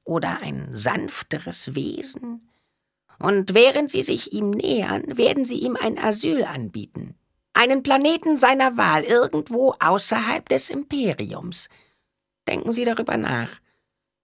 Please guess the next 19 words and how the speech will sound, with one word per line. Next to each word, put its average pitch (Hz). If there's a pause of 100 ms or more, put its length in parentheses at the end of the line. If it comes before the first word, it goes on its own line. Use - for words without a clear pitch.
Seine 180
Geliebte 190
wiederhergestellt. 170 (340)
Kein 185
Grund 240
mehr 170
für 175
Tränen. 202 (320)
Einen 226
idyllischen 247
Ort, -
wo 196
er 175
den 214
Rest 247
seiner 233
Tage 247
verbringen -
kann.“ -